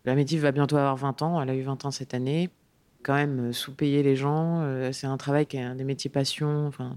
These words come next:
tout ça. Donc, on est quand même tous très investis. Il faut aussi que,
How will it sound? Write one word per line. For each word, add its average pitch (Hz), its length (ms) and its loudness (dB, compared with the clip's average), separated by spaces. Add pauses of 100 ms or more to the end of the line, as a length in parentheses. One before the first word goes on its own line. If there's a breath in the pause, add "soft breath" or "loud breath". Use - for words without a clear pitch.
(280)
tout - 80 -12
ça. 147 420 2 (500 loud breath)
Donc, 143 120 -8
on 143 80 0
est 143 60 0
quand 143 80 2
même 143 120 2
tous 165 220 -4
très 151 220 2
investis. 147 500 0 (640)
Il 160 60 -2
faut 156 140 0
aussi 147 220 0
que, 151 540 2